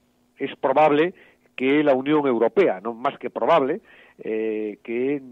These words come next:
diera razones para que, eh, el esceu-, el es-, euroescepticismo, eh, haya,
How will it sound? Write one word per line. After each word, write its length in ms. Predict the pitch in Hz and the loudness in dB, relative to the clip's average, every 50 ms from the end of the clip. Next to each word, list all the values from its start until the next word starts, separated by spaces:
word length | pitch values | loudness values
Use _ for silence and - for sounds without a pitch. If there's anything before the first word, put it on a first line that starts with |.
| 117 113 113 110 110 104 98 _ - - _ _ - - | -20 -20 -20 -20 -20 -20 -20 _ -20 -20 _ _ -20 -20
diera 400 | 113 123 127 151 160 156 156 143 | -12 -6 -2 0 2 4 4 4
razones 580 | 131 135 127 131 156 175 175 170 180 180 - - | 4 2 0 2 2 2 2 2 0 -4 -4 -4
para 280 | - 131 117 113 110 | -4 -2 -2 -2 -6
que, 360 | - - 120 120 127 143 147 - _ _ _ _ _ _ _ - | -8 -8 -8 -6 -6 -6 -6 -8 _ _ _ _ _ _ _ -16
eh, 760 | 110 113 107 107 101 101 95 101 95 98 110 113 113 110 113 | -12 -10 -10 -10 -10 -10 -12 -12 -12 -12 -12 -12 -12 -10 -10
el 80 | 120 | -8
esceu-, 360 | 120 117 117 - 127 117 110 _ - - | -10 -10 -8 -6 -6 -6 -8 _ -16 -14
el 180 | - 123 117 117 | -12 -10 -10 -10
es-, 140 | 110 - 127 | -10 -10 -10
euroescepticismo, 1200 | 107 117 123 120 120 120 123 120 - - 127 117 - 120 - - - 160 165 170 175 165 143 - _ - _ _ _ - | -8 -6 -6 -6 -4 -4 -4 -4 -4 -6 -8 -10 -10 -10 -10 -8 -8 -8 -4 -2 -2 -2 -2 -4 _ -20 _ _ _ -18
eh, 220 | - 95 95 - - | -16 -14 -14 -14 -10
haya, 840 | - 117 139 147 156 156 143 131 120 113 110 110 104 98 92 87 78 | -4 -2 -2 2 2 2 4 4 2 2 0 0 -2 -4 -6 -10 -16